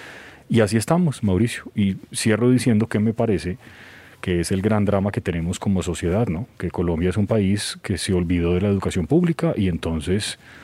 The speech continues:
los niños nacen segregados, los niños no tienen posibilidad de entender que, pues, hay niños que no son como ellos, ¿no? Cuando tienen posibilidad de pagar un colegio privado. En fin, me ha parecido una cosa realmente muy triste.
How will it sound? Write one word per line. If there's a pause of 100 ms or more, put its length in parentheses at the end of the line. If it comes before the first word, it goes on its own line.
(180)
los
niños
nacen
segregados,
los
niños
no
tienen
posibilidad
de
entender (1200)
que,
pues,
hay
niños
que
no
son
como
ellos,
¿no?
Cuando
tienen
posibilidad
de
pagar
un
colegio
privado.
En
fin,
me
ha
parecido
una
cosa
realmente
muy
triste.